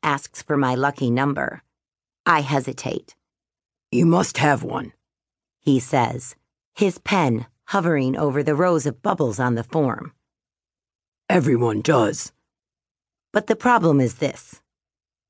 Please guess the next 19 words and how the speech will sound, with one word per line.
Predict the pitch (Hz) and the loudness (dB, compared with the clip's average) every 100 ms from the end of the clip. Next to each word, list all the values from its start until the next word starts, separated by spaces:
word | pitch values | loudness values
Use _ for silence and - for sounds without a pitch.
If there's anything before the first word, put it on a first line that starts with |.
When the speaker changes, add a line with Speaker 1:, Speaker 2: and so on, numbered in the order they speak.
| _ | _
Speaker 1:
I | 202 180 | 0 2
don't | 131 120 - | 0 -4 -2
believe | 151 151 131 110 | 2 4 2 0
in | 120 131 | 0 0
luck. | 127 113 _ _ _ _ _ _ _ _ | 0 -4 _ _ _ _ _ _ _ _
At | 170 190 | -2 0
least | 190 - - | 0 0 -2
not | 139 107 | -2 -2
the | - | -4
good | 123 156 - | -4 -2 -2
kind. | - - - 269 - _ _ _ _ _ _ _ - | -4 -6 -6 -10 -14 _ _ _ _ _ _ _ -2
Speaker 2:
"Or | 90 156 | 2 2
it | - | 0
could | 165 139 | 0 0
be | 135 170 | -2 0
anything, | 233 196 139 147 - 92 - _ - | 2 2 0 -6 -8 -10 -20 _ -2
really," | 170 156 104 - - _ _ _ _ _ | 0 2 -2 -8 -16 _ _ _ _ _
Speaker 1:
he | - 131 | -2 -2
says, | - 135 117 - - | 0 0 0 -4 -18